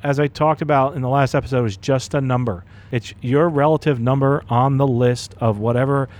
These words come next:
uh, work group you're in, whether it's pilots, mechanics, flight attendants. That is your seniority. It doesn't have to do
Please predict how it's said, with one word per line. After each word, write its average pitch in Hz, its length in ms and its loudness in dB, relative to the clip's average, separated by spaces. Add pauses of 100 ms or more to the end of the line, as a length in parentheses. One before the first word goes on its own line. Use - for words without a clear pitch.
(260)
uh, 110 280 2
work 127 200 2
group 127 260 0
you're 120 140 0
in, 139 200 0
whether 117 240 2
it's 110 100 -6
pilots, 143 440 -2
mechanics, 135 600 -2 (280)
flight 131 300 0
attendants. 107 420 -4 (100)
That 123 240 2
is 127 240 0
your 123 340 2
seniority. 117 720 2 (400)
It 107 120 -2
doesn't 131 260 2
have 135 220 2
to 135 80 -2
do 123 480 0